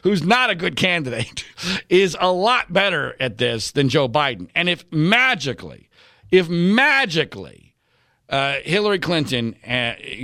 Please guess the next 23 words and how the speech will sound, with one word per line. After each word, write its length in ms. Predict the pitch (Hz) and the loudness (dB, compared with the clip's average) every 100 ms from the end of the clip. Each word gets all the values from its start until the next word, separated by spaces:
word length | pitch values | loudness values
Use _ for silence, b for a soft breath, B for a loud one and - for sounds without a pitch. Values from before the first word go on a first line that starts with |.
| 120 | -2
could 160 | 139 | 0
have 180 | 131 117 | 2 0
been, 320 | 127 123 120 117 | -2 0 -2 -2
uh, 380 | 120 110 101 - | -4 -4 -6 -8
absolved 760 | 113 110 101 151 165 127 113 107 | -8 -2 0 2 2 -2 -6 -4
from 140 | 123 | -2
all 200 | 135 139 | 0 0
of 80 | 123 | -2
her 120 | 120 | -4
sins 400 | - 131 120 110 | -2 -2 -2 -2
in 80 | 107 | -4
twenty 240 | 120 120 | -2 -2
sixteen, 360 | 107 98 117 101 | -2 -2 -2 0
or 20 | |
let's 140 | 151 - | 0 0
pretend 320 | 156 160 143 | 0 0 0
that 40 | |
she 120 | - | -2
never 180 | 151 139 | 0 0
ran 340 | 127 147 175 143 | 0 0 0 -2
in 100 | 107 | -4
twenty 240 | 113 90 | -4 -2
sixteen, 440 | 90 78 78 64 | -6 -8 -12 -14